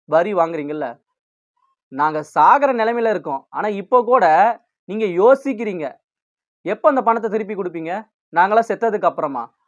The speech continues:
அப்படின்னு சீமான் வந்து விளாசி இருக்காரு. அதுக்கப்புறம் என்ன சொல்றாருன்னா, "தமிழ்நாட்டுல தமிழ் தான் பேசுறோம்,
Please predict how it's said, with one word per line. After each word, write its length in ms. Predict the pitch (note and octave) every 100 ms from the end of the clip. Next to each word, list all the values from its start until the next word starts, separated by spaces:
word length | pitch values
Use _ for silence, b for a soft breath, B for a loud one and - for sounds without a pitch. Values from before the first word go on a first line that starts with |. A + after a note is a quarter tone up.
| -
அப்படின்னு 640 | C#3+ D3+ G3 D#3+ F3+ A3+ -
சீமான் 420 | _ G#3 A3+ G#3+
வந்து 500 | E3 D3 D#3+ G3+ - _ _ _ _ _ -
விளாசி 320 | D3 G3 G#3
இருக்காரு. 400 | F3+ C3+ B2+ - _ _ _ _ _ _ _ _ _ _
அதுக்கப்புறம் 540 | - D#3 F#3 G3+ A3 G3
என்ன 80 | G3
சொல்றாருன்னா, 640 | F#3 E3+ D3+ D3+ F3+ G3 _ _ _ _ _ _ -
"தமிழ்நாட்டுல 920 | E3 G3 C4 B3 A3 F3+ G3 G#3+ - _ _ _ -
தமிழ் 280 | D#3+ F#3+
தான் 180 | G#3+ A3
பேசுறோம், 400 | F#3 D#3 D3 A2